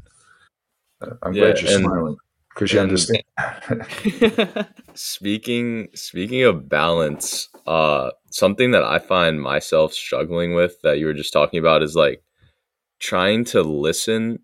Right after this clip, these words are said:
Speaker 2: but also still, still, like, speak up and still say what you're thinking too. Like, how do you find that balance? Because sometimes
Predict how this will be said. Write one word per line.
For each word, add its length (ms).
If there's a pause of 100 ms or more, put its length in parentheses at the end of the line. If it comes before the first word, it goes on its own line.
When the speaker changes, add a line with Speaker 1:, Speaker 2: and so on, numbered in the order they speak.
(140)
Speaker 2:
but 160
also 720
still, 840 (400)
still, 600 (560)
like, 180
speak 340
up 260
and 100
still 520 (260)
say 260
what 160
you're 220
thinking 400
too. 320
Like, 160
how 120
do 80
you 100
find 340
that 200
balance? 380
Because 240
sometimes 640